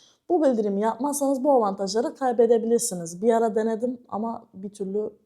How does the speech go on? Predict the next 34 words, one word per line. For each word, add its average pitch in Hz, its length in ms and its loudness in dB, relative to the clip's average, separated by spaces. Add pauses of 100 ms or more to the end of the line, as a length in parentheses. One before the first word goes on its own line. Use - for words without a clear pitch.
(120)
anlayamadım. 185 640 -6 (840)
Örneğin 370 380 8
mesela, 277 540 4 (800)
e, 226 40 4 (580)
Ayşe 320 420 6
teyze 262 340 6
Türkiye'den 277 600 4
Portekiz'e 196 540 4
taşınmış 202 520 -4
ve 311 40 2
e-, - 140 2
evini 269 540 2
uzun 349 260 0
süreli 294 560 0
kiraladı 180 640 -2
diyelim. 180 360 -2 (260)
Kira 427 260 2
sözleşmenin 285 480 0
süresi 277 380 -2
iki 233 140 -8
bin 262 120 0
altı, 262 240 0 (160)
iki 226 260 -10
bin 262 220 0
yirmi 254 220 0
altıya 262 320 2
kadar 220 140 2
uzatıldıysa 254 800 -2 (360)
bunu 349 180 0
on 392 180 2
altı 349 240 4
Şubat'a 302 260 2
kadar 330 360 6
bildirmeli. 220 640 2